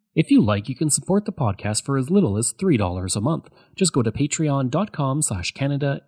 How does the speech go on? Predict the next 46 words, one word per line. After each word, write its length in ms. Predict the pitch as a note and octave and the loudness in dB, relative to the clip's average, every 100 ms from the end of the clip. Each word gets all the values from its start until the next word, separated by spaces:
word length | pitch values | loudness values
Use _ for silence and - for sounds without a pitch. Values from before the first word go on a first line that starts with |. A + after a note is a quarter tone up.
| G3 | 0
E 200 | F#3+ A#2 | 2 2
H 220 | A2 - | 0 -2
X. 380 | - - - - _ _ _ _ _ | -4 -2 -4 -4 _ _ _ _ _
You 80 | C3 | 0
can 120 | C3+ | 2
also 280 | E3 F3 G3+ | 2 2 0
donate 440 | E3 A3 C4 D#3 - | 0 2 4 2 0
to 60 | |
the 80 | A2+ | -4
podcast 540 | - G2 F#2+ G#2+ C#3 | -2 -4 -4 -2 -2
by 100 | - | -4
going 200 | B2 A#2+ | -2 -2
to 100 | A2 | -2
Canada 540 | G2+ C3+ D3+ E3 E3+ E3 - | -4 0 0 2 0 -2 0
E 240 | G#3 F#3+ | 4 4
H 160 | F#3 - | 2 -2
X 160 | C#3+ | -6
dot 200 | - C#3+ | -4 -6
com 220 | - B2 A2+ | -4 -4 -2
and 120 | G#2 | -4
clicking 340 | A#2+ - G2+ | -6 -6 -6
donate, 460 | F#2+ F3+ E3+ G#3 - - _ - | 0 2 2 0 -4 -14 _ -2
or 320 | G#2+ A#2 E3+ | 2 2 2
you 100 | F#3 | -2
can 140 | B2+ A#2+ | -4 -2
go 100 | B2 | -2
to 80 | |
buy 180 | G2+ G#2+ | -2 0
me 120 | C3 | 0
a 40 | D#3 | 0
cup 200 | F#3 F#3 | -2 -4
of 100 | F#3 | -4
coffee 420 | G#3+ G3 - E3 | -2 -2 -2 -2
slash 340 | - A#2 C3 - | -2 -2 -4 -6
Craig 300 | - A2+ A2 | -4 -2 -2
U. 320 | G2+ A2+ G#2+ _ _ _ _ - | -2 -2 -4 _ _ _ _ 0
All 160 | C#3 | 2
of 60 | G3 | 6
these 200 | B3+ A3+ | 4 4
links 340 | C#3+ A#2 - | 0 -2 -4
are 80 | A2+ | -4
also 240 | A2 - | -2 0
in 80 | B2 | 0
my 100 | C#3 | 2
show 260 | D#3+ - G2+ | 2 0 0
notes. 400 | G#2+ A2 - | -2 -2 -2